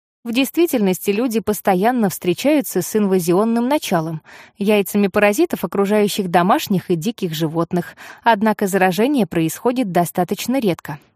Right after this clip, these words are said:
Дело в том, что для паразитов характерна специфичность, то есть приуроченность к определённым видам хозяев. Неспецифичных хозяев они не поражают.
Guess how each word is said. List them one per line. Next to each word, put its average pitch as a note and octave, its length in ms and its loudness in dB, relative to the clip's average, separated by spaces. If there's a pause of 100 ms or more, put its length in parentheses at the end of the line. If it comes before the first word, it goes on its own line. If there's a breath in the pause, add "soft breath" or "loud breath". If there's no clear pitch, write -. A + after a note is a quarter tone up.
(100)
Дело A#3+ 320 2
в - 100 -8
том, D#4+ 200 2
что - 180 -2
для F#3+ 160 0
паразитов G3 540 0
характерна A3 640 0
специфичность, - 1000 -6 (300 loud breath)
то F#3+ 140 2
есть - 240 -2
приуроченность F#3 800 0
к - 80 -2
определённым G#3 720 0
видам E3 300 -2
хозяев. F3 600 -4 (460 soft breath)
Неспецифичных C4 840 -2
хозяев G#3 640 0
они F#3+ 300 2
не F#3 100 2
поражают. G3 640 -2